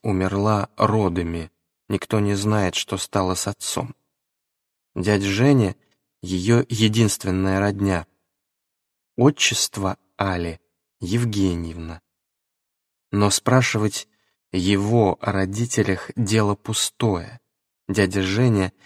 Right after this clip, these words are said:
и Польшу не помнит, в которой служил. Не так уж он выпивает сильно, как все, но что-то с ним в последнее время сделалось. Тамерлан считает, потому что он машины на комбинате тогда поломал.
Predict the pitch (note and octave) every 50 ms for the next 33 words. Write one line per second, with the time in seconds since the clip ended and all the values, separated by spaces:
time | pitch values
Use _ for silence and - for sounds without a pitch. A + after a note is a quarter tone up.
0 | _ _ - - A#2 - _ - D3+ E3 D3+ B2+ - - - F#2 F2+ F2 - _
1 | - G2 F#2 F2 F2 E2+ E2 - - - - - - - - - F#2 F2+ F2 E2+
2 | - - - F2+ F#2 F#2 E2+ F2 F2 E2+ E2 D#2 - _ _ _ _ _ _ _
3 | _ _ _ _ _ _ _ _ _ _ - - G#2+ G#2+ - C#3 C3 - A#2 G#2+
4 | - - A#2 G#2+ G2+ G2+ G#2+ - A#2 A2+ A#2+ D3+ F#3+ G3+ C#3 - - - - -
5 | F#2+ F#2 B2 F#2 F2+ E2 D#2+ - _ - - _ _ _ _ _ _ - G2+ -
6 | - - - - - - - G3+ G3+ F3+ A#2 G#2+ - _ _ _ - - - -
7 | _ _ - C3 C#3 E3 E3+ - - A3+ G#3+ - E3 D#3 - - - D#3+ E3+ E3
8 | D3+ C3+ - - B2+ A#2+ - - C#3+ C3+ B2+ A#2+ A#2+ A#2 A2+ G#2+ A#2 A#2+ A#2+ A2
9 | G2+ F#2 F2 F2 F2 G2 G#2+ A#2 G2+ F2+ E2+ - - - - - - _ _ _
10 | _ _ _ _ _ _ _ - - G2 F#2+ G2 G2 G2 G2+ A2+ C3 C3 A#2 -
11 | - - - - - A2+ G#2 F#2 F2+ F2+ - - - _ _ _ _ _ _ _
12 | _ _ _ - - G2+ A2 A2 - - G#2 G#2 G2 F#2+ G2 G#2+ G#2+ - - -
13 | D#3+ C#3+ A#2 G2 F#2+ F#2 - - F#2 F2+ G2 F#2+ G#2 A#2+ B2 - - - G#2+ G2
14 | F#2 F2 - - _ - G2+ G2 G2 F#2+ F#2 F#2 F2+ F2 F#2 F#2 - -